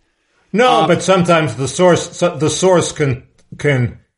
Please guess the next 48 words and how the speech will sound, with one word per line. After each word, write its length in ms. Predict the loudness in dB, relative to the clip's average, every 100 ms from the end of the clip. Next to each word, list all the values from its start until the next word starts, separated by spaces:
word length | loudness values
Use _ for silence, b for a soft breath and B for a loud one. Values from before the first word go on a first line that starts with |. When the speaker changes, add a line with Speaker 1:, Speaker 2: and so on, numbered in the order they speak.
| _ _ -6
Speaker 1:
can 200 | -4 -4
time 500 | -2 0 2 0 0
the 120 | 0
release 500 | 0 0 0 -2 -4
by 200 | -2 -2
saying, 340 | 0 0 0
"I 120 | 0
don't 200 | 0 0
give 140 | 0 -2
you 100 | -2
permission 500 | -2 -2 -2 -4 -4
to 60 | -4
use 280 | -2 -2
this 260 | -2 -4 -6 _ _ _ -8
until 300 | -4 0 2
later." 320 | 2 2 2
They, 180 | 0 0
they, 200 | 0 -2
they 240 | 0 -2 0
carefully 480 | 0 0 0 -2
timed 360 | 0 0 0 -2
the 100 | -4
Bush 340 | -2 -2 -2
D 200 | -4 -2 0
U 120 | 2
I 220 | 2 0
charge, 400 | -2 -2 -2 -4
for 160 | -6 -8
example. 680 | -6 -8 -8 -8 -8 -14 _ _ _ _ -12
Speaker 2:
Yeah. 240 | -8 -2
Speaker 1:
Uh, 360 | 0 -2 -4 -12 _ -4
and 160 | 0 0
they 80 |
probably 320 | 0 0 0 0
mistimed 560 | 0 0 -2 -4 -2
it. 80 | -6
If 100 | -4
they'd 160 | -4 -4
done 140 | -2
it 200 | -4 -6 -4
earlier, 640 | -2 0 0 -2 -6 -12 _ _ _ _ _
he 120 | -4 -2
would 120 | 0
have 100 | 0
been 140 | -2
in 100 | -2
more 480 | 0 0 0 -4 -10
trouble. 540 | -2 0 0 -4 -8